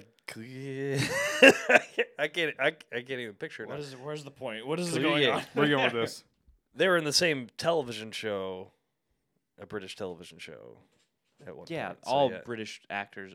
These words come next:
Speaker 2: are in the same television shows.
Speaker 1: Yeah,
Speaker 3: It's
Speaker 1: I
Speaker 3: called
Speaker 1: know,
Speaker 3: The
Speaker 1: but,
Speaker 3: Crown.
Speaker 1: but, but they're, but they're, like,
Speaker 2: And
Speaker 1: sa-
Speaker 2: Doctor Who.
Speaker 3: And Do-, and
Speaker 1: but they're,
Speaker 3: Downton
Speaker 1: but they're
Speaker 3: Abbey.
Speaker 1: around the same age, and it, like, there was a bunch of kids in the, that show. They were really young when the show happened, and, like,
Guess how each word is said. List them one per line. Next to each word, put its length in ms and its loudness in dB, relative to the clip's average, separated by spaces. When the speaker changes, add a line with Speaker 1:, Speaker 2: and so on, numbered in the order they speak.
Speaker 2:
are 100 -10
in 80 -12
the 60 -20
same 260 -16
television 460 -16
shows. 340 -18
Speaker 1:
Yeah, 180 -18
Speaker 3:
It's 120 -14
Speaker 1:
I 20 -10
Speaker 3:
called 120 -2
Speaker 1:
know, 40 -10
Speaker 3:
The 60 -4
Speaker 1:
but, 100 4
Speaker 3:
Crown. 160 2
Speaker 1:
but, 140 4
but 180 -4
they're, 180 2
but 140 -8
they're, 120 -2
like, 140 -2
Speaker 2:
And 100 -2
Speaker 1:
sa- 100 -4
Speaker 2:
Doctor 320 -4
Who. 160 -2
Speaker 3:
And 180 0
Do-, 120 0
and 160 -4
Speaker 1:
but 80 -6
they're, 160 4
Speaker 3:
Downton 260 2
Speaker 1:
but 120 8
they're 100 4
Speaker 3:
Abbey. 80 4
Speaker 1:
around 180 4
the 80 -2
same 300 0
age, 400 0
and 120 -6
it, 120 -8
like, 200 -6
there 140 -6
was 140 -6
a 60 -12
bunch 320 -2
of 320 -12
kids 280 -8
in 100 -10
the, 160 -10
that 200 -2
show. 320 0
They 100 0
were 140 -4
really 240 2
young 280 -2
when 140 -16
the 140 -12
show 480 -8
happened, 320 -6
and, 160 -20
like, 160 -14